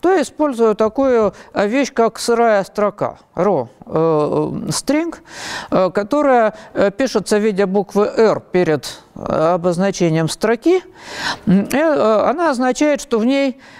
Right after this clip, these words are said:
в этой строке ничего не интерпретируется. В частности, бэкслэш просто означает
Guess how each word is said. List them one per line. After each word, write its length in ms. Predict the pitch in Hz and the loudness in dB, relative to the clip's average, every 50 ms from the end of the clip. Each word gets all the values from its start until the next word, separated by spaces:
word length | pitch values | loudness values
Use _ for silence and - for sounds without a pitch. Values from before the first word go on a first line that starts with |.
| - - | -8 -2
в 60 | - | 0
этой 240 | 214 233 208 226 214 | 0 2 2 0 0
строке 400 | - - 233 240 233 - 294 277 | 0 0 -2 -2 0 0 0 2
ничего 540 | 254 262 277 277 - - 269 262 247 285 302 | 2 2 2 0 0 0 0 0 2 2 0
не 200 | 285 269 254 247 | 0 0 0 0
интерпретируется. 1040 | 233 202 - 214 202 - - 208 214 190 - 170 151 139 139 139 135 127 - 156 151 | 0 0 -2 -2 -2 -2 0 0 0 0 0 0 0 2 2 2 2 2 2 0 0
В 60 | 151 | 0
частности, 520 | - - 233 240 214 226 214 196 - - 208 | 0 -2 -2 -2 0 -2 -2 -2 0 -2 -2
бэкслэш 580 | 180 180 226 226 - - - 285 320 320 285 - _ | 0 0 0 0 -2 -2 0 0 0 0 -2 -4 _
просто 340 | 214 254 254 - - 208 | -2 -2 -2 0 0 -2
означает 680 | 180 143 165 175 170 - - 233 247 226 214 185 - | -2 0 -2 -4 -4 -2 0 2 2 2 2 0 -2